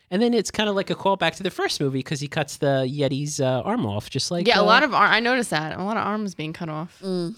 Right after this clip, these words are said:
Speaker 2: Yeah.
Speaker 1: I think back then that was as far as you can go
Speaker 2: Oh,
Speaker 3: Oh.
Speaker 2: okay.
Speaker 1: for, uh, you know,
Speaker 3: Wasn't
Speaker 1: for
Speaker 3: he also rated, what, P G?
Speaker 1: They were all P G, yeah.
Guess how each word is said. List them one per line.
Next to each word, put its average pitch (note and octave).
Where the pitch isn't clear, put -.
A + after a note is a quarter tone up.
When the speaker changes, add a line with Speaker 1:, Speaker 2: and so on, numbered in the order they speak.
Speaker 2:
Yeah. G3+
Speaker 1:
I A#3
think D#4+
back B3+
then F#3
that D3
was C#3+
as C3
far C3+
as C3+
you B2+
can B2+
go A2+
Speaker 2:
Oh, F3
Speaker 3:
Oh. F3+
Speaker 2:
okay. E3+
Speaker 1:
for, A2+
uh, G2+
you A2+
know, G2
Speaker 3:
Wasn't C4
Speaker 1:
for -
Speaker 3:
he C#5+
also B4+
rated, D4+
what, F3
P A#3
G? C4+
Speaker 1:
They F3+
were D3+
all C3
P -
G, C#2+
yeah. -